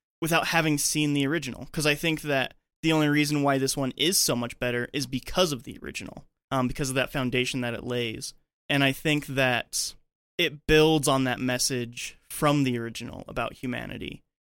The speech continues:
in a way that is eye-opening in a way, and something that I think most people need to hear in the world, because it is extremely important to hear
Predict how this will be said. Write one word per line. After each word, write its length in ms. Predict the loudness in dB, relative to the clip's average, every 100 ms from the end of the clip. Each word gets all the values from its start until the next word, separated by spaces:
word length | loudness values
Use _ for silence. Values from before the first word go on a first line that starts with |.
| -2
in 100 | 0
a 60 | 2
way 540 | 2 0 -2 -4 -6 -10
that 380 | -4 0 0 -2
is 680 | -2 -4 -6 -6 -6 -8 -12 _ _ _
eye-opening 680 | 0 4 4 4 2 0 2
in 100 | 2
a 40 | 2
way, 360 | 4 4 2 -4 _ _ _ -2
and 160 | 0
something 300 | 0 0 0
that 100 | 2
I 80 | 0
think 280 | 0 -2 0
most 440 | 0 2 2 0
people 340 | -4 -4 0 0
need 400 | 2 2 0 -2
to 120 | -6
hear 520 | -6 -8 -4 -4 -2 -6
in 140 | -8
the 60 | -8
world, 540 | -10 -10 -10 -12 -18 _ _ -6
because 260 | 0 2
it 120 | 2 2
is 320 | 2 0 -6
extremely 640 | -4 -4 -2 0 2 2
important 720 | 0 -4 -6 -8 -10 -14 -18 -10
to 200 | -6 -4
hear 500 | -6 -4 -2 -2 -4